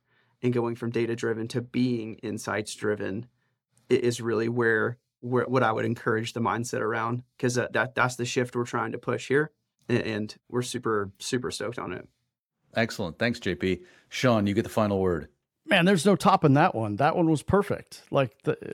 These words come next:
Speaker 1: Come on.
Speaker 3: it's, it's as good as it
Speaker 1: Yeah.
Speaker 3: gets right there. That was, that was fantastic.
Speaker 1: <laughs>
Speaker 3: Like,
Speaker 2: All right,
Speaker 3: I, I
Speaker 2: then
Speaker 3: think,
Speaker 2: we're done.
Speaker 3: uh, to J P's point,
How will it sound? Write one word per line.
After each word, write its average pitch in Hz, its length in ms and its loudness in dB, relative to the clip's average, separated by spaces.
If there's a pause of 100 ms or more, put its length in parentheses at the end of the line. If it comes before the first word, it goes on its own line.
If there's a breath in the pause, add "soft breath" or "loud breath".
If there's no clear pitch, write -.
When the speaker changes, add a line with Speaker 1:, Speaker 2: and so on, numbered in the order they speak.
Speaker 1:
Come 123 160 4
on. 127 180 4
Speaker 3:
it's, - 300 -10
it's - 160 -2
as 160 160 6
good 180 180 6
as 156 140 4
it 160 80 4
Speaker 1:
Yeah. 117 60 0
Speaker 3:
gets 190 300 4
right 131 160 2
there. 110 240 -4
That 139 160 0
was, 151 200 -4 (500 soft breath)
that - 80 6
was 214 120 6
fantastic. 196 640 4 (120)
Speaker 1:
<laughs> 170 100 4
Speaker 3:
Like, 190 140 6 (100)
Speaker 2:
All 190 180 6
right, 196 220 6
Speaker 3:
I, 220 40 4
I - 20 6
Speaker 2:
then - 100 6
Speaker 3:
think, - 80 6
Speaker 2:
we're 135 80 4
done. 131 340 4
Speaker 3:
uh, 90 260 -10
to 175 80 0
J 160 160 4
P's 170 180 2
point, 139 240 2